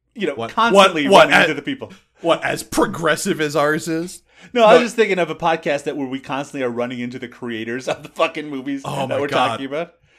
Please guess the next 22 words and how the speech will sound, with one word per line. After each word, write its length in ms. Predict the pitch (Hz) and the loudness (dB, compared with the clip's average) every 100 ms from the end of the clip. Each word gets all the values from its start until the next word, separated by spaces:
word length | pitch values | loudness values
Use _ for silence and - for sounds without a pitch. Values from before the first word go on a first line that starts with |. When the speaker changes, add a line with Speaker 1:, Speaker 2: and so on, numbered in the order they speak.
| _ | _
Speaker 2:
Yeah. 260 | 139 120 85 | -10 -10 -10
Speaker 1:
So 280 | - 139 139 _ - | -6 -6 -6 _ -4
let's 240 | 196 208 | -2 0
not 200 | 233 180 | -4 -4
be 120 | 160 | -4
that 240 | 139 127 123 | -4 -4 -6
people. 160 | 117 | -6
We're 60 | 185 | -2
gonna 120 | 208 | -2
take 200 | 175 165 | -2 -4
the 80 | 139 | -4
high 180 | 127 117 | -6 -6
road. 320 | 110 101 117 | -6 -6 -6
Speaker 2:
We'll 120 | 226 | -4
take 140 | 226 240 | 0 0
Speaker 1:
The 40 | |
Speaker 2:
the 80 | 214 | 2
high 140 | 190 143 | 2 2
Speaker 1:
high 40 | |
Speaker 2:
road 100 | 117 | 0
Speaker 1:
tree. 100 | 101 | -4
Speaker 2:
out. 120 | 95 | -8